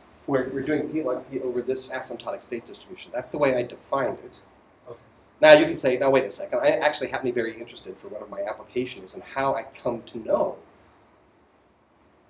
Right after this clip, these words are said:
Speaker 1: what the asymptotic state distribution," or the oth-, there are other questions. How, if, if I start with all the probability up here,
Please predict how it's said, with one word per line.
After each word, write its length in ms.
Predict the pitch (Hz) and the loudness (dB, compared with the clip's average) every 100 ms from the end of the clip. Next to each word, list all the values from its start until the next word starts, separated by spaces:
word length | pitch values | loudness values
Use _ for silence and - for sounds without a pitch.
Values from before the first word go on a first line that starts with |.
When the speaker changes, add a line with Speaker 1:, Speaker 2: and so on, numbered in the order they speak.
| _ _ _ _ | _ _ _ _
Speaker 1:
what 160 | 104 - | -16 -12
the 60 | |
asymptotic 480 | 107 104 101 - - | -12 -12 -14 -14 -14
state 160 | 117 110 | -16 -18
distribution," 360 | 104 107 101 107 | -20 -20 -10 -2
or 340 | 113 107 107 | 2 2 0
the 80 | 117 | -2
oth-, 220 | 120 113 | -2 -2
there 100 | 123 | 2
are 40 | 151 | 2
other 120 | 170 | 2
questions. 300 | 117 - - | -2 -6 -8
How, 420 | 143 143 139 139 | -2 2 2 0
if, 160 | 131 - | -4 -12
if 140 | 123 - | -18 -16
I 80 | 107 | -12
start 320 | - 151 - | 0 0 0
with 120 | - | -6
all 100 | - | -10
the 40 | |
probability 380 | - - 123 117 | -8 -10 -8 -10
up 40 | - | -8
here, 180 | - | -10